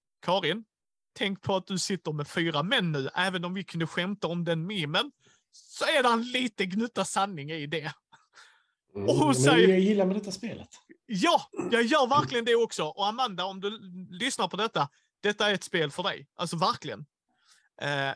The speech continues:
Speaker 1: för du kommer bli frustrerad när du sitter med andra och bara, "No clue, rött, absolut." Eh, så hennes första är, prinsessa. Alla bara, "Rosa!" <laughs> Alltså, det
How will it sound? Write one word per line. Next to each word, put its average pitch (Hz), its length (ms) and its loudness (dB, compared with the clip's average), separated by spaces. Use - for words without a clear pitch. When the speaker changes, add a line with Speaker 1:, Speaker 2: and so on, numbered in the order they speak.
Speaker 1:
för - 140 -6
du 202 100 0
kommer 208 220 0
bli 202 160 -2
frustrerad 208 720 0
när 226 140 -2
du 247 80 -4
sitter 220 360 -6
med 233 160 -2
andra 196 260 0
och 170 80 -4
bara, 160 180 -12
"No 170 180 -4
clue, 160 240 -6
rött, - 400 -8
absolut." 170 500 -8
Eh, 175 260 0
så 302 160 -2
hennes 294 340 -2
första 254 320 -2
är, 196 140 0
prinsessa. 262 840 0
Alla 240 260 0
bara, 202 180 0
"Rosa!" 339 460 -2
<laughs> - 240 -2
Alltså, - 240 -2
det 330 280 -4